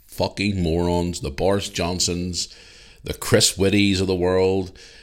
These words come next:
the fucking Matt Hancocks, the Nic-, Nicola Sturgeon, or I call her Jeanette McCranky, um, all those morons that we saw on our T V screens before covid, during covid, locking us up like animals, treating us like shit,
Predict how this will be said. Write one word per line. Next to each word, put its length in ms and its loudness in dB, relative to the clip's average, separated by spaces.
the 100 -4
fucking 420 -4
Matt 200 2
Hancocks, 640 0
the 120 0
Nic-, 420 -6
Nicola 280 -2
Sturgeon, 560 0
or 20 0
I 160 0
call 200 -2
her 100 0
Jeanette 260 -4
McCranky, 720 -6
um, 320 -4
all 280 6
those 340 4
morons 680 2
that 80 0
we 180 -2
saw 540 2
on 80 -2
our 180 0
T 220 -2
V 160 0
screens 720 -4
before 420 2
covid, 580 2
during 340 0
covid, 640 0
locking 340 0
us 120 -2
up 180 0
like 140 0
animals, 560 0
treating 340 -4
us 100 -2
like 160 -2
shit, 440 0